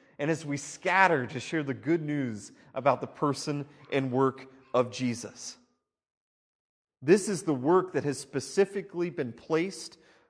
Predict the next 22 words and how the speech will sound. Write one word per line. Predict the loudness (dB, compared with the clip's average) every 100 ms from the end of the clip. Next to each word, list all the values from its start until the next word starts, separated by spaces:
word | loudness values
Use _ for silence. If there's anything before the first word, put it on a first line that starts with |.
| _
um, | -14 -12 -12 -16 _ _ _ _ -8
in | -4
my | 0 0
hands | 0 -2 -4 -6 -10
as | -14
pastor, | -4 -2 -2 -6 -10 -10 -12 _ _ _ _ _ _ _ _ _ _ _ _ _ _ _ _ -4
and | 0
I | 0
feared | -2 -4 0 0 0 -4 -12 -20 _ _
that | -4 -2
in | 2 4
our | 6 4 4
absence, | 0 -2 -4 -8 -6 -8 -10 -14 -16 _ _ _
that | 6 6 6 0
work, | 2 6 6 4 -4 -16 -18 _ _ _ _ _ _ _ _ _ _ _
uh, | -10 -6 -8 -10 _ _ _ _ _ _ _ _ _ _ _ _ _ _ _
would | -2 0
have | 0
been | -4 -4
done | -2 -4
in | -4 -8
vain. | -8 -10